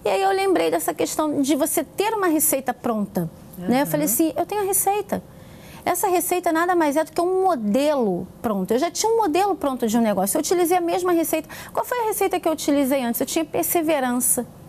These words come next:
Speaker 1: Eu tinha um valor de ajudar as pessoas muito grande. Foi a receita que eu utilizei. Então, existe sim essa receita. Hoje, quando as pessoas chegam pra mim e falam, "Diana, eu tô, eu tô totalmente endividada.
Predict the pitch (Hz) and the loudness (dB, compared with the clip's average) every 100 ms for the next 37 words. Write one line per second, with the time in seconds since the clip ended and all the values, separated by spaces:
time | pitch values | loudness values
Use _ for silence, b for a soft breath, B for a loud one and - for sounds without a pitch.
0 | - B B B - 240 330 330 294 269 | -20 B B B -2 0 2 0 0 0
1 | 285 254 240 240 247 247 214 208 240 226 | 0 0 0 -2 -2 -4 -4 -2 0 0
2 | 226 233 262 220 226 226 214 220 B B | 2 2 2 2 2 2 2 0 B B
3 | B B - 381 403 349 - 392 381 - | B B -4 -2 0 0 0 0 0 0
4 | 247 - 233 233 220 202 B - 277 339 | -2 0 0 2 0 -4 B -2 0 2
5 | 349 285 302 403 - 381 - - 302 262 | 2 2 2 2 0 0 2 2 2 0
6 | B - 233 - 226 226 - 190 175 - | B -4 -2 0 0 0 0 0 -2 -8
7 | B B 240 320 349 330 330 294 285 277 | B B -2 0 0 0 0 -2 -2 -2
8 | 285 254 247 262 254 240 240 285 277 B | -2 -2 0 0 0 0 0 0 -2 B
9 | B - 247 302 330 349 - - - - | B -6 -2 2 2 0 -4 -18 -20 -20
10 | - - - 320 320 - 415 403 320 349 | -10 -4 0 0 -2 -2 -2 0 0 0
11 | 320 302 285 220 180 185 | 0 2 0 0 -2 -6